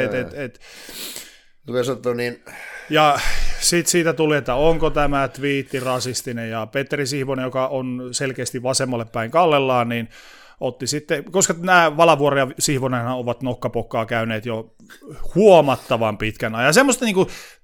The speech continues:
Speaker 1: Twitter-nokittelua, että
Speaker 2: Eikö
Speaker 1: menkää
Speaker 2: meidän
Speaker 1: ke-,
Speaker 2: reppanoilla pitänyt joku nyrkkeilymatsikin
Speaker 1: menkää
Speaker 2: joskus?
Speaker 1: lyömään toisianne nenää, älkää, äh,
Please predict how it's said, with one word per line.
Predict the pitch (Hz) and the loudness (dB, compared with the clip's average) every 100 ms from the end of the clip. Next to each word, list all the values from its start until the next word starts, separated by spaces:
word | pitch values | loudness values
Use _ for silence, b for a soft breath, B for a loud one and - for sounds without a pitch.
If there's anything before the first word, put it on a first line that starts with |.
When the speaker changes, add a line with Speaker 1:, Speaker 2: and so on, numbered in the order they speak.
| 160 | -4
Speaker 1:
Twitter-nokittelua, | 226 240 - 185 156 160 170 165 170 151 143 | 0 0 2 2 2 2 2 2 -2 0 -4
että | 127 196 | -2 -2
Speaker 2:
Eikö | 262 | -2
Speaker 1:
menkää | - 185 160 | 4 8 10
Speaker 2:
meidän | 160 | 10
Speaker 1:
ke-, | 165 | 8
Speaker 2:
reppanoilla | 185 135 120 | 8 8 8
pitänyt | 110 117 117 | 4 2 0
joku | 117 | 0
nyrkkeilymatsikin | 135 127 - 104 95 95 98 277 330 262 | 2 0 0 -4 -4 -2 -2 0 -2 -2
Speaker 1:
menkää | - 196 | 0 0
Speaker 2:
joskus? | 180 233 | 0 2
Speaker 1:
lyömään | 254 196 143 123 120 | 4 4 4 0 0
toisianne | 160 170 156 143 123 120 | 2 4 2 0 -4 -4
nenää, | 139 165 160 127 131 | -2 -2 0 2 4
älkää, | 170 175 175 | 2 4 2
äh, | 156 | 2